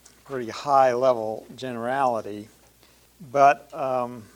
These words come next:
bear with me because I think it's worth refle-, our reflecting on, uh, even at the level of where you'll be looking at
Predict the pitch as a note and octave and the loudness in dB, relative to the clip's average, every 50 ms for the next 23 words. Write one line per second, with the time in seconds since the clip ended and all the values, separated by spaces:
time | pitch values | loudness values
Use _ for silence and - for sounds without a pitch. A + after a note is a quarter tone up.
0 | _ _ _ _ _ _ _ _ _ _ _ _ _ _ _ - - F3 G3 G#3 | _ _ _ _ _ _ _ _ _ _ _ _ _ _ _ -2 2 6 6 6
1 | G#3 G3 G#3 F#3+ - - - B2 A#2 A2+ A#2+ B2 A#2+ D3+ D3 B2+ C#3+ D3 D3 - | 6 6 4 2 0 -2 -10 -12 -10 -10 -8 -4 -2 -2 -2 0 -2 -2 -2 -2
2 | - G#3 G#3 F3+ D#3 C#3 - - - - _ - F3 C#3+ E3 F#3+ G3+ F#3+ G3 - | -2 0 0 2 2 0 0 -2 -4 -6 _ -14 -6 0 2 2 2 2 0 -6
3 | - - - C3+ - - - D#3+ E3+ - D3+ C#3+ C#3 C3+ B2+ - - - E3 D#3 | -14 -12 -12 -12 -2 2 4 4 4 4 2 0 0 0 -4 -4 0 2 2 2
4 | - - D#3 C#3 C3+ B2+ B2+ B2+ B2+ B2+ A#2+ A2+ _ _ _ _ _ _ _ - | 2 -2 -8 -6 -4 -2 -2 -2 -2 -4 -6 -10 _ _ _ _ _ _ _ -20
5 | - _ _ _ _ _ _ _ _ _ _ _ - C#3+ C3+ - - G3 G3+ F#3+ | -20 _ _ _ _ _ _ _ _ _ _ _ -14 -12 -12 -8 -6 -4 -2 -2
6 | F3 D#3 D#3 D3+ - C#3+ B2+ C#3 D3+ D#3+ E3 D#3+ D3 C#3+ C3+ B2 A#2+ A2+ A2+ - | 0 0 0 0 0 -2 0 4 6 6 6 6 4 2 0 -2 -2 -2 -6 -14
7 | - - C3+ C3+ C3+ C3+ C3 C#3 D#3+ F3 E3 E3+ D3+ C#3 C3 B2 B2+ D#3+ D#3 - | -14 -8 -6 -4 -4 -4 -4 0 2 2 2 2 0 -4 -2 0 0 0 0 0
8 | D3+ C#3 C3 B2 B2 | -4 -8 -8 -8 -8